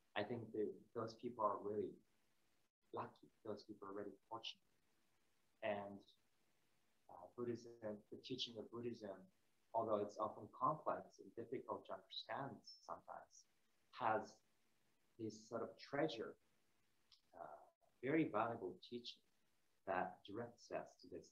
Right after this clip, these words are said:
deeper understanding of what it means to be happy. So, uh, I can't go any deeper than that today, but just wanted to share that simple message. And then there's nothing like Shakyamuni Buddha's birthday. It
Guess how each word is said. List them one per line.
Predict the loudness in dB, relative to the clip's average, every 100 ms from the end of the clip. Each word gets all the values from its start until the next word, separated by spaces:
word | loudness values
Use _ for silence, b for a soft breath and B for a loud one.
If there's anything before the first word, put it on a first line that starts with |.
| -12
deeper | -10 -2 -2 -2
understanding | -12 -10 -10 -8 -8 -10 -18
of | -20 _ _ _ -12
what | -10
it | -10 -12
means | -14 -12 -14 -20
to | _
be | _ _
happy. | -6 -6 -16 _ _ _ _ _ _ _ _ _ _ -4
So, | -2 -2 -6 _ -20 _ _
uh, | -14 -14 -14 -20 _ _ -10
I | -8 -6
can't | -4 -4
go | -2 -4
any | -4 -10
deeper | -8 -6 -2 -2 -2
than | -8 -12
that | -16 -16 -12
today, | -6 -4 -6 -10 -2
but | -2 -2 -8
just | -6 -2
wanted | -2 -4 -8
to | -14
share | -10 -6 -6
that | -6 -10 -20
simple | -20 _ -20 _ _ _
message. | -20 -20 -20 -18
And | -12 -12
then | -12 _ _ _ _ 0
there's | 2
nothing | 4 2 0 -6 0
like | 2 2 0 -6
Shakyamuni | -6 -6 -8 -10 -12
Buddha's | -12 -12 -16 _ -4
birthday. | -2 -2 -6 -12
It | -14 _